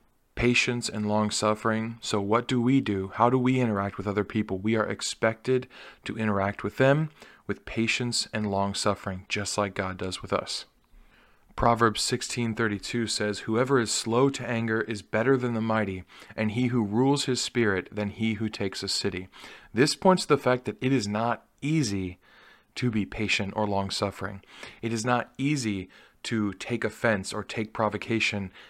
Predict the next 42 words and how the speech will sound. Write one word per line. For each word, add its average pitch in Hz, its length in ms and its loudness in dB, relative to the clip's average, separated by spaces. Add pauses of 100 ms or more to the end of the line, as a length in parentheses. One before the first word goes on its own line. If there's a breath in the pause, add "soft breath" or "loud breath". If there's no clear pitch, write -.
and 98 360 -4
not 104 280 4
react 98 420 0
to 107 140 -6
it, - 180 -8 (220 soft breath)
but 101 100 -4
we're 101 120 -6
still 104 300 -4
expected - 640 0
to - 80 -8
do 92 200 0
it, 90 180 -4 (320 loud breath)
and 113 400 2
it's - 120 -8
a 104 60 -2
credit 143 380 0
to 110 180 0
us 104 220 0
when 107 340 2
we 95 140 -2
do - 100 -10
it. - 200 -12 (760 soft breath)
And 117 120 0
then 113 120 2
in 101 120 0
First 139 320 4
Thessalonians 120 540 0
five 113 260 4
fourteen, 113 520 -4
it 101 80 -4
says, 107 320 0
"And 113 180 -4
we 107 160 -2
urge 131 380 4
you, 123 120 2
brothers, 104 520 0
admonish 107 640 0
the 117 160 -4
idle, 101 400 2 (500 loud breath)
encourage 123 680 4
the 104 100 -2
faint-hearted, 101 680 2